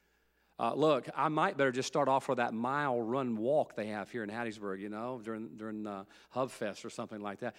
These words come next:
But I'd love to do a half marathon. But I haven't made much progress. You know why I haven't made much progress? Because I haven't made any preparations. I went to Chick-fil-A this morning for breakfast.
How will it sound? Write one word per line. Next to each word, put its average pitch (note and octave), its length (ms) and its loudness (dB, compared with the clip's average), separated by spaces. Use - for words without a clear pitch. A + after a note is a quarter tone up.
But G3+ 80 -2
I'd F#3+ 60 2
love F3+ 160 4
to E3 80 -2
do D#3+ 100 4
a C3 80 4
half C#3 380 -2
marathon. C3 500 -2
But D3+ 100 4
I D#3 60 6
haven't G#3+ 260 2
made D#3 200 0
much C3+ 220 -4
progress. C#3 600 -2
You B2+ 60 -6
know C3+ 100 0
why C3+ 80 4
I B2+ 40 2
haven't C3+ 180 -2
made B2 120 -2
much A#2+ 220 -6
progress? B2 520 -4
Because A#2+ 160 -4
I - 20 2
haven't B2+ 180 0
made A#2+ 140 0
any A#2 160 -2
preparations. - 880 -6
I B2 60 0
went A#2+ 180 -2
to - 40 -16
Chick-fil-A B2+ 420 -2
this G2+ 200 -8
morning A2+ 180 -4
for A2 120 -10
breakfast. - 580 -10